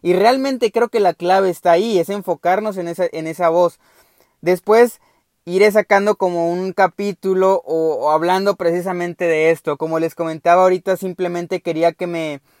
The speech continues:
conocieran o darme a conocer con las personas que aún no me conocen, saber más o menos de dónde vengo, qué es lo que hago. Y pues bueno, eso es lo que les quería compartir. Y,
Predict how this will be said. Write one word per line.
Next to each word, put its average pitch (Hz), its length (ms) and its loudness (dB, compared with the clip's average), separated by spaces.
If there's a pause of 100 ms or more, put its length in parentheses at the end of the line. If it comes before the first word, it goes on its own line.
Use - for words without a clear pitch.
(160)
conocieran 196 680 4
o 190 40 2
darme 190 240 4
a 190 40 -6
conocer 175 360 -6
con 190 120 -4
las 175 140 -4
personas 170 400 -6
que 175 100 -4
aún 165 200 -2
no 175 80 -4
me 175 160 -6
conocen, 175 680 -2
saber 156 300 -2
más 165 160 -6
o 170 60 -8
menos 165 300 -8
de 156 80 -6
dónde 156 280 -6
vengo, 175 400 -2
qué 160 240 -2
es 151 80 -12
lo 160 160 -4
que 156 220 -4
hago. 185 380 2 (720)
Y 175 680 -6
pues 175 180 -2
bueno, 196 320 -2 (1200)
eso 175 280 0
es 190 120 0
lo 202 120 -2
que 196 120 -4
les 170 160 0
quería 170 260 0
compartir. 185 640 -2 (500)
Y, - 200 -20